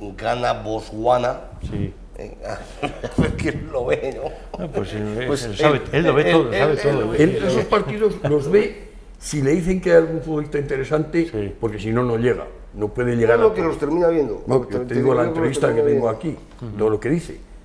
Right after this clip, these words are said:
Speaker 3: Bueno, habla de unas cifras que son alucinantes, pero es que cuando ha dicho cinco partidos diarios, he dicho, joder, pero San Mateo he visto yo seis todos los días.
Speaker 2: Sí, pero al final, Segre, también, y, y Miguel también, tú y Miguel y Fern-, todos, yo menos,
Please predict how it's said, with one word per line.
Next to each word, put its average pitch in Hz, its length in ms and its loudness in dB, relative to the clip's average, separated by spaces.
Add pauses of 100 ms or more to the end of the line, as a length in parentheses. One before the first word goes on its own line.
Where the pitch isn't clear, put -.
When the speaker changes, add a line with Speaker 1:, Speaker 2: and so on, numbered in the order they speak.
(160)
Speaker 3:
Bueno, 117 220 0
habla 117 200 2
de 135 100 -2
unas 131 220 -4
cifras 143 300 -2
que 117 140 -10
son 123 180 -4
alucinantes, 113 680 -2 (540)
pero 98 200 0
es 113 60 -8
que 139 180 -4
cuando 110 260 0
ha - 20 4
dicho 139 280 -2
cinco 131 320 0
partidos 131 440 0
diarios, 147 380 4 (540)
he - 80 -4
dicho, 98 220 -4
joder, 110 220 0
pero 135 120 -2
San 98 200 -4
Mateo 101 280 0
he 127 40 2
visto 131 240 -4
yo 110 120 0
seis 107 180 -4
todos 101 160 -2
los 98 140 2
días. 117 320 -2 (1200)
Speaker 2:
Sí, 131 140 -6
pero 110 180 0
al 104 60 -2
final, 113 380 -4
Segre, 165 420 -6 (300)
también, 110 480 -4 (280)
y, 87 200 -14
y 90 40 -14
Miguel 87 320 -10
también, 107 380 -6
tú 110 280 -2
y 104 100 -4
Miguel 95 400 -6
y 90 60 -10
Fern-, 85 320 -14
todos, - 280 -6 (420)
yo 117 160 -2
menos, 104 380 -4